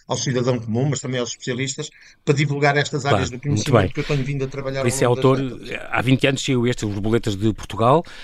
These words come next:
Speaker 1: Portugal,
Speaker 2: Ahm,
Speaker 1: exatamente.
Speaker 2: eh, e depois, eh, ficámos a saber que há dez mil espécies de insetos em Portugal e cerca, e cerca de cento e trinta, eh, espécies de borboletas diurnas.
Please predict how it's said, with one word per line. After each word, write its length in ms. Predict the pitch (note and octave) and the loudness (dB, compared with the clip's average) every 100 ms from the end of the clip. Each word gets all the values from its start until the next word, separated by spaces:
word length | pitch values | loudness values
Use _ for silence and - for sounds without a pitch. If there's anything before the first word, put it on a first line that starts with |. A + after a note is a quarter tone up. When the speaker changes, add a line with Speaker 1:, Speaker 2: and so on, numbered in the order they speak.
| - - | -14 -8
Speaker 1:
Portugal, 520 | B2+ A2+ G#2+ G2+ G2+ | -2 -2 -2 -2 -2
Speaker 2:
Ahm, 40 | G#2 | -4
Speaker 1:
exatamente. 480 | G#2+ G2 E2+ F2 B2+ | -6 -8 -12 -14 -8
Speaker 2:
eh, 380 | A#2+ A2+ A2 G#2+ | -4 -4 -4 -6
e 140 | A#2+ | -6
depois, 540 | - C#3+ B2+ C#3+ - C3+ | 0 4 6 6 2 -2
eh, 420 | A2+ A2 G2+ A2 | -6 -6 -10 -12
ficámos 280 | - A2+ A2 | -4 -4 -2
a 40 | |
saber 240 | - A#2+ | 0 0
que 80 | A#2 | 0
há 100 | G#2+ | 0
dez 180 | G#2 B2+ | 2 0
mil 140 | A2+ A2+ | 2 0
espécies 360 | - C#3+ B2 | 0 -2 -2
de 80 | G2+ | -4
insetos 320 | G2+ - B2 A#2 | -4 -2 -2 -2
em 60 | |
Portugal 340 | G#2 - A#2+ D#3+ - - - | -6 -2 -2 -2 -6 -10 -8
e 80 | D3+ | -2
cerca, 300 | - E3+ D#3+ | 0 2 0
e 240 | - E3 | -2 -2
cerca 320 | D#3+ F#3+ E3+ D#3+ | 2 4 4 4
de 80 | |
cento 260 | D3+ A3 F#3 | 4 4 4
e 60 | F#3 | 4
trinta, 720 | - F#3+ G#3 F3+ C3+ G#2 F#2 - - - - | 6 8 8 8 6 4 -2 -14 -20 -20 -8
eh, 220 | A#2+ A2 | -6 -4
espécies 920 | A2 - E3 F3+ - F#3 F#3+ F#3 - - | -6 0 4 6 4 2 2 2 0 0
de 180 | C3+ D#3 | 2 4
borboletas 480 | C#3+ C3 F3 F3+ D#3 | 6 6 6 4 2
diurnas. 920 | C#3+ E3+ D3+ C3 G#2+ F#2+ - - - | 8 10 12 10 6 4 -4 -8 -6